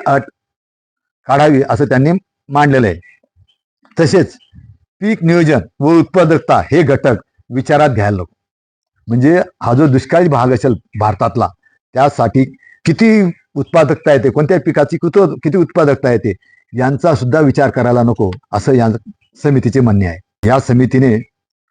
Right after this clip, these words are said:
ज्या काही शिफारशी केलेल्या आहेत, ह्या शिफारशी मी आपल्याला मराठीत रूपांतर करून,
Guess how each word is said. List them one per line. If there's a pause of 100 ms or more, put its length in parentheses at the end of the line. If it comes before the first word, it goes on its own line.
(680)
ज्या
काही
शिफारशी
केलेल्या
आहेत, (760)
ह्या
शिफारशी
मी
आपल्याला (1160)
मराठीत
रूपांतर
करून,